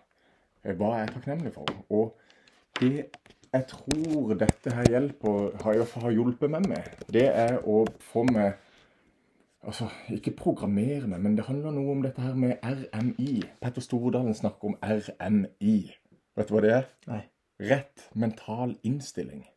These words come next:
Speaker 2: Ja.
Speaker 1: For det, og jeg tror at det,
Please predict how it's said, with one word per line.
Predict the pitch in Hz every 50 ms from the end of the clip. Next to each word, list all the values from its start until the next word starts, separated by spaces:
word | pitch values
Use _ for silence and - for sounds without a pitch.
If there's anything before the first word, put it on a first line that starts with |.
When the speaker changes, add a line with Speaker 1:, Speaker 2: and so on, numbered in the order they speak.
| _ -
Speaker 2:
Ja. | 120 - - _ _ _ _ _ _ _ _ _ _ _ _ -
Speaker 1:
For | 107 117
det, | 104 98 - 110 - - _ - - - - - - - _ _ _ -
og | - 110 120 120 120 - - - _ _ _ _ _ _ _ _ _ _ _ _ _ _ _ _ _ _ _ -
jeg | 123 -
tror | - - - 139 151 160 160 131 123 120
at | - -
det, | 123 117